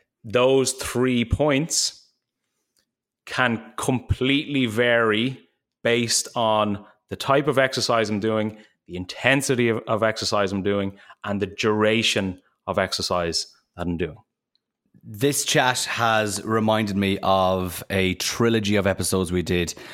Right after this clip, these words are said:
Speaker 2: Uh, I was looking back there trying to find what the number episode they were. Uh, now, two and a half years ago, I cannot believe it's that long ago. It was just after,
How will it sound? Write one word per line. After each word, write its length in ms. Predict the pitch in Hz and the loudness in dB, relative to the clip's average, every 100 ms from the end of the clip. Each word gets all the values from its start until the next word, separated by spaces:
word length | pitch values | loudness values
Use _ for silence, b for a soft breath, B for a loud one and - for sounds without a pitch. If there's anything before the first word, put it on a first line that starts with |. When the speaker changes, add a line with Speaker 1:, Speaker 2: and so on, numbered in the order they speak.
| B - | B -4
Speaker 2:
Uh, 140 | 92 - | -2 0
I 80 | |
was 120 | 95 101 | 0 0
looking 300 | 113 98 85 | 0 0 0
back 220 | 90 90 | -2 0
there 140 | 95 | -2
trying 180 | 90 92 | 0 -2
to 60 | 87 | 0
find 280 | 95 87 85 | 0 0 0
what 180 | 90 - | -2 0
the 80 | |
number 200 | 87 87 | -2 0
episode 380 | 90 - - 85 | 0 -2 -4 -2
they 60 | 85 | -2
were. 280 | 85 82 - B B B B B _ _ - | 0 0 -2 B B B B B _ _ 0
Uh, 180 | 110 110 - 113 | 2 2 -2 0
now, 300 | 127 123 - 123 | 2 0 -4 -4
two 400 | - 139 139 131 | 0 4 4 4
and 100 | 127 | 4
a 60 | 113 | 2
half 480 | 110 123 113 - | 4 4 4 0
years 640 | - 107 113 123 131 131 110 | -2 2 4 4 4 4 2
ago, 520 | 98 95 85 78 - _ _ _ _ _ _ | 2 2 2 -2 -10 _ _ _ _ _ _
I 40 | - | -2
cannot 300 | 120 113 - | 2 2 4
believe 340 | 113 110 98 | 2 4 2
it's 100 | 92 | 0
that 220 | 104 98 | 0 2
long 240 | 101 101 95 | 2 2 2
ago. 180 | 101 | 2
It 100 | 95 | 2
was 300 | 101 98 95 | 2 0 -2
just 340 | - - 123 - | -2 0 2 4
after, 580 | 113 113 - 101 92 | 4 2 0 2 0